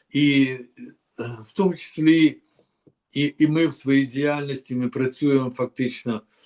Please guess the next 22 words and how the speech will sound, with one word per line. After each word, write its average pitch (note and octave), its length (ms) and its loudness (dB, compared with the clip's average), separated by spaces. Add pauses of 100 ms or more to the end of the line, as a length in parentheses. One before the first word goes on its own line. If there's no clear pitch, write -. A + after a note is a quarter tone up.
(160)
щодня, C#3 840 0 (500)
е, A#2 720 -2 (120)
наша C3 340 -2
команда. B2 720 -2 (260)
В - 100 -18
тому F#3 220 4
числі E3+ 440 2
ми C#3 260 0
сприяємо C#3+ 760 0
тому, C3+ 320 -4
щоб, A#2+ 300 -4 (540)
е, A2 320 -2
Європа D3 460 0
якомога B2 420 -2
швидше A#2+ 420 -4
пробудилась, G#2+ 840 -8 (300)
щоб, C3+ 360 -2 (140)
е, C3+ 260 2
розпочалися D3+ 840 0
ці C3+ 180 -6
процеси C#3+ 800 -2
депортації, C3 1200 -2